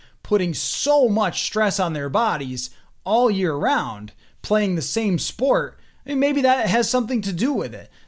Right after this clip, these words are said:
That it's just the same motions, the same pounding at the same muscles. And for, you know, football and basketball, that could be a lot of the Achilles. I agree with you that it feels like it's happening more often.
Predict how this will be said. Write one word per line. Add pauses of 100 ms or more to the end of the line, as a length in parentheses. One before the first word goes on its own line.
That
it's
just
the
same
motions,
the
same
pounding
at
the
same
muscles. (260)
And
for, (160)
you
know,
football
and
basketball, (300)
that
could
be
a
lot
of
the
Achilles. (100)
I
agree
with
you
that
it
feels
like
it's
happening
more
often.